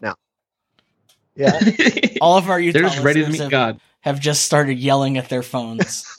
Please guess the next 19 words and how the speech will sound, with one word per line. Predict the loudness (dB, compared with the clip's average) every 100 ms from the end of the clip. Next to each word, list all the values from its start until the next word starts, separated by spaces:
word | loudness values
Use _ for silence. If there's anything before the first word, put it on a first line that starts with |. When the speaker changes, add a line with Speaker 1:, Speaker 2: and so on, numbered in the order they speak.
| -2 -2
Speaker 1:
<laughs> | -2 _ -16 -14 -4
No, | 0 2 0 -6
they | -2 2
Speaker 3:
No. | 4 2
Speaker 1:
know |
I'm | 0
right. | -4 -8 -10 -18 -20 -20
Speaker 3:
<laughs> | -18 -16 0
Well, | 2 6
no, | 4
I | 4
said | 2 -2
they're, | 0 -2 -2
they're | -2 -2
yelling | 2 2 2 -2
because | -4 -4 -6
they | -6 -8
agree. | -10 -12 -12 -14 -20 _ _
Speaker 1:
<laughs> | -10